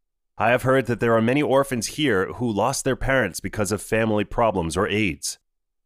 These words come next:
Other countries in Africa also face this kind of sad situation. For this reason, Africa urgently needs a movement for purity and a movement for true family values. You must go forth and purify Africa anew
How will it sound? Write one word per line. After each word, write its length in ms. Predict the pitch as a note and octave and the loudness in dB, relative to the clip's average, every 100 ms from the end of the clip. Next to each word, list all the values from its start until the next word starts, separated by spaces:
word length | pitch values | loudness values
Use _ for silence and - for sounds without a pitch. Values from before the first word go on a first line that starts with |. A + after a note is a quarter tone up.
| - | -2
Other 220 | B2+ D#3 | 2 2
countries 500 | C3 G2+ F2 D2 C#2 | 2 0 -2 -6 -4
in 100 | F2 | -2
Africa 460 | F2+ - F2+ E2+ E2+ | -2 -2 -6 -2 0
also 380 | G2+ B2+ - G#2 | 2 2 2 -2
face 300 | F#2+ E2 - | -2 -4 -6
this 140 | F2 | -6
kind 260 | - E2+ E2 | -4 -2 -2
of 80 | |
sad 340 | - G#2+ F#2+ F2+ | -2 0 0 0
situation. 640 | F#2 - F#2+ G2+ - C#2+ _ _ _ _ _ | -6 -4 -2 -2 -6 -12 _ _ _ _ _
For 120 | - | -2
this 180 | A#2+ A#2+ | 0 2
reason, 420 | A#2 D3+ A2 D2 _ - | 2 2 0 -4 _ -6
Africa 520 | A2 B2+ A2 - G2 - | -2 0 -2 0 -2 2
urgently 480 | C#3+ D3+ C3 G#2+ | 0 2 -2 0
needs 280 | G2+ G2 F#2 | 0 0 0
a 40 | F#2+ | 0
movement 440 | A2 G#2+ G#2 F#2+ | 0 0 -2 -4
for 100 | - | -10
purity 520 | - A#2 G#2+ D#2+ D2 - | -6 -2 -2 -2 -10 -4
and 140 | G#2+ | 0
a 40 | A#2 | 4
movement 400 | B2 B2 G2+ - | 4 2 0 -2
for 100 | G#2+ | -6
true 180 | - A2 | -4 -2
family 320 | A2+ G2 F2 | 0 0 0
values. 540 | F2+ F2+ D2 - - _ _ _ _ _ - | 0 0 -2 -12 -18 _ _ _ _ _ -2
You 120 | A#2+ | 2
must 260 | C3 D#3 - | 4 2 2
go 140 | D3 | 0
forth 420 | - A2 F2+ - - | 2 2 2 0 -6
and 120 | G2 | -6
purify 540 | - C3+ C#3+ C#3+ C3+ - | 0 0 2 2 2 0
Africa 460 | A2 - G#2 A2+ G2 | -2 -2 -4 -2 0
anew 460 | G2+ A2+ G2+ D2+ | 2 2 2 -2